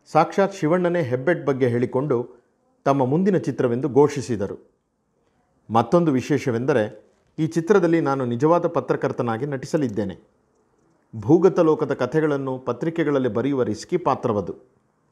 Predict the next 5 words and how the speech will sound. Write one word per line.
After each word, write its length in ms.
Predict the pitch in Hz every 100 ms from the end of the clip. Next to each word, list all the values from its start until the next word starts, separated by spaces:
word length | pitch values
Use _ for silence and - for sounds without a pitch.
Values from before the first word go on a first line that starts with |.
| _ _ _ _ _ _ -
ಇದನ್ನು 280 | 113 131 117
ನಾನೇ 300 | 98 120 170
ನಿರ್ವಹಿಸಬೇಕೆನ್ನುವುದು 1080 | 160 156 151 151 143 143 139 139 135 147
ಸಾರಥಿ 460 | - 117 120 131 151
ಒತ್ತಾಯ. 440 | 139 139 123 98